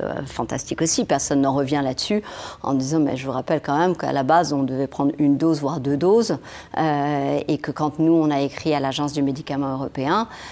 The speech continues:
ils nous ont dit, c'est pas grave si on injecte des molécules toxiques dedans, parce que de toute façon, on n'en injecte pas beaucoup et on n'injectera que deux doses. »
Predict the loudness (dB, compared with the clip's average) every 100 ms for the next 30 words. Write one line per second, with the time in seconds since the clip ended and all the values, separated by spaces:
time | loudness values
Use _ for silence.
0 | -8 0 2 2 0 -2 -2 -2 -2 0
1 | 2 2 2 0 0 0 2 2 2 2
2 | 2 2 2 0 -4 -2 -2 -2 -2 -6
3 | -14 -14 -2 0 4 4 4 -2 -16 -4
4 | -2 0 0 0 -2 0 0 2 0 0
5 | -4 -4 2 4 6 6 4 2 0 -2
6 | 0 2 4 2 2 0 0 -4 0 4
7 | 4 4 0 0 0 0 0 2 4 4
8 | 4 2 0 -8